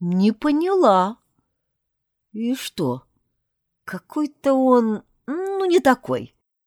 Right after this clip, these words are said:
Обычно ухажеры Светланы представляли собой совсем другой тип мужчины.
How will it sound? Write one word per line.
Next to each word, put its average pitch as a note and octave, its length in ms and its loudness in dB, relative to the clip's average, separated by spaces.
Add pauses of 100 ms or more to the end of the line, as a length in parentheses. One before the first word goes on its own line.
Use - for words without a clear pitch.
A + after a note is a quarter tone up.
(640)
Обычно A#3+ 640 2
ухажеры B3+ 540 -2
Светланы A#2+ 580 -6
представляли D#4+ 720 -2
собой D4 580 0
совсем B3 460 -4
другой F3 320 -2
тип - 280 -14
мужчины. F#2 580 -12